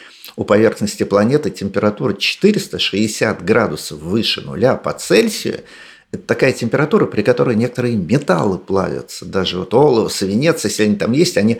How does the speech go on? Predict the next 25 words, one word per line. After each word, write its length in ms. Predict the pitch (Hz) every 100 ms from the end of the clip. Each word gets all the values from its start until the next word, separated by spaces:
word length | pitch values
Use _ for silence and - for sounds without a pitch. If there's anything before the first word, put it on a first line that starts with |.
| -
текут 640 | 147 101 175 185 185 - -
реками 500 | 104 139 147 104 87
или 140 | 85
там 260 | 80 80 82
озёрами 560 | 98 113 131 107 85
плещутся, 800 | - 101 98 - - - - 80
жидкие 480 | 80 117 139 - 113
металлы. 460 | 110 110 95 - -
Глядя 340 | 175 180 147
на 80 | 202
Венеру, 420 | 226 226 196 165
мы 140 | 180 196
не 160 | 226
видим 480 | 165 117 101 107 117
ни 200 | 117 160
русла 460 | 220 160 - - 107
рек, 440 | 92 101 208 - _ _ -
ни 280 | 101 151
озёрные 720 | - 110 104 117 120 104 90 87
какие-то, 840 | 98 - 98 95 92 90 85 - - - -
э, 300 | - 78 80 - - -
лакуны 640 | 98 113 - 104 113 104
такие, 460 | 101 92 - 82 78
дн-, 380 | 90 90 107 101
дно 500 | 95 113 117 107